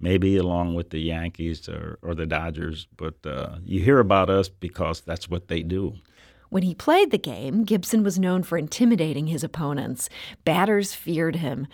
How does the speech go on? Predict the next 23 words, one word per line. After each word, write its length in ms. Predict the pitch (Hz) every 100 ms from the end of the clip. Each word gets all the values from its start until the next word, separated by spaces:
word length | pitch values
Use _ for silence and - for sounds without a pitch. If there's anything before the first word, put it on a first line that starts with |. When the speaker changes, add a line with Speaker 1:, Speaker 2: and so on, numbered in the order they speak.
| - - -
Speaker 2:
and 220 | 220 202
his 160 | 165 151
record-setting 800 | - 233 294 226 - 175 160 156
season 480 | - 190 190 202
E 180 | 196 202
R 220 | 190 175
A 220 | 156 139 151
in 120 | 151
nineteen 440 | 160 175 - 226
sixty-eight 720 | 202 196 - 196 170 127 110 - - -
of 240 | - - -
one 300 | 165 202 220
point 440 | - 175 165 165
one 400 | 165 160 165 160
two 460 | 147 - 147 135 -
is 200 | 175 151
proof 460 | - - 175 170 160
of 120 | 139
that. 320 | - - -
That 220 | 156 170
record 400 | - 160 - 160
stands 480 | - - 139 135 147
today. 580 | - 147 131 117 113 139